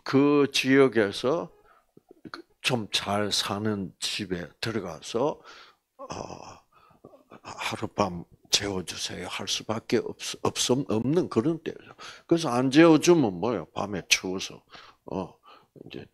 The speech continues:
죽고, 그러니까 꼭 재워주고 먹여주도록 돼 있어요.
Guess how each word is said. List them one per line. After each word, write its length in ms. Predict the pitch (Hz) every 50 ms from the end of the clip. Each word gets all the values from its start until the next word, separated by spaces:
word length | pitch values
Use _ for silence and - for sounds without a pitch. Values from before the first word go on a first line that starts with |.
| _ - - - -
죽고, 320 | - - - - 101 -
그러니까 520 | - 104 95 110 117 110 95 - - 113 - - _ -
꼭 440 | - - 196 - - - _ _ _ -
재워주고 1160 | - 131 123 131 135 147 156 165 156 147 - - - 135 135 131 - - 127 131 165 151 143
먹여주도록 1400 | 120 107 107 110 107 101 101 - 139 135 135 135 - - - 113 101 - - 120 113 104 123 151 - - - - - _ _ - _ _ -
돼 160 | - 110 -
있어요. 300 | - - - - -